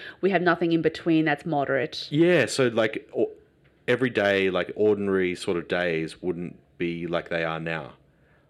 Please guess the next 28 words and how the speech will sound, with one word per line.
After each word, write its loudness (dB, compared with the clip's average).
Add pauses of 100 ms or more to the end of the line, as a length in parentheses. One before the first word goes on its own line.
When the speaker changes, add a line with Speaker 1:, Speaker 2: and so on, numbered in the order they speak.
(120)
Speaker 2:
Like, -4
you -2
either 0
have -6
a -6
really 4
good 0
day 0
or 0
you -2
have -4
a -6
really 0
bad 0
day. -6 (200)
Speaker 1:
Wow, -2 (140)
okay. 2 (260)
Speaker 2:
Because 0
everything's -2
amplified, -4
like, -6 (160)
so -6
intently. -8 (520)
Speaker 1:
I'm 2
hoping 4
by 6 (240)
thirty 4
twenty -2